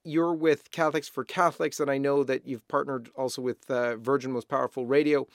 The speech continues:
LifeSite News is sponsoring it as well as other groups. To counter this, tell us what's going on, uh, with the, uh, and the, the showcase thing that's happening, of course, is that our most courageous bishop in America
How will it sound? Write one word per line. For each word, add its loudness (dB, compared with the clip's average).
LifeSite 0
News -2
is -4
sponsoring -4
it 0
as -4
well 4
as 0
other 2
groups. -2
To -2
counter 0
this, 0
tell -2
us -4
what's 0
going 2
on, 0
uh, 4
with 0
the, 0
uh, 0
and -2
the, -2
the 2
showcase 0
thing -2
that's -8
happening, -4
of -12
course, -6
is -12
that -4
our -2
most 2
courageous -2
bishop -6
in -4
America -2